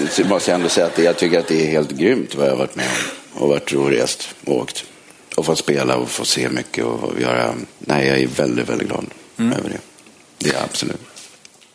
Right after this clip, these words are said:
Speaker 2: I Värvet pratade vi också om att Nor fick följa med dig på turnén. Men ingen kommer ihåg riktigt varför det hände. Och hon är här idag igen.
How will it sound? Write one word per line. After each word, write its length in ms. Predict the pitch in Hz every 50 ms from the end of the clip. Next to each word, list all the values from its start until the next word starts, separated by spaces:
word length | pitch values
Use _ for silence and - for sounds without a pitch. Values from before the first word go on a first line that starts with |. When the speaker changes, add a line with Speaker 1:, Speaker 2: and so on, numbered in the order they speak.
| _ _ _
Speaker 2:
I 160 | 175 190 196
Värvet 460 | 180 165 202 214 233 233 220 214 220
pratade 340 | - 220 202 185 185 190 175
vi 60 | 175
också 200 | 185 170 - -
om 60 | 160 165
att 160 | 165 160 -
Nor 300 | 180 190 226 226 196 165 139
fick 220 | - - 139 -
följa 260 | - - 135 135 135
med 220 | 139 151 160 147 131
dig 120 | 123 110
på 160 | - - 120
turnén. 540 | - - 139 165 170 131 107 104 104 110 110 120 135
Men 220 | 143 151 156 151 151 151
ingen 300 | - 170 165 165 165 170
kommer 180 | 151 - 175 165
ihåg 260 | 151 139 147 139 127
riktigt 280 | 135 131 - - 117 110
varför 200 | 131 127 113 127
det 60 | 120
hände. 520 | 135 170 156 139 131 151 170 170 123 117
Och 140 | - 127 123
hon 160 | 143 156 156
är 160 | 147 147 151 131
här 280 | 120 151 143 139 139 135
idag 420 | - 131 127 123 131 123 123 127
igen. 520 | 123 123 151 196 190 123 107 104 110 110